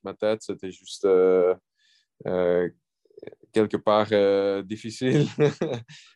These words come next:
Euh, ouais, c'était, euh,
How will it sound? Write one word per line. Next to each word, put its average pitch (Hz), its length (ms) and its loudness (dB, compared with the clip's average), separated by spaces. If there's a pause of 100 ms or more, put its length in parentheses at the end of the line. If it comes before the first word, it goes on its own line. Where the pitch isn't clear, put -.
(120)
Euh, 95 680 -2 (840)
ouais, 101 180 -2
c'était, 92 720 -2 (1080)
euh, 82 480 -10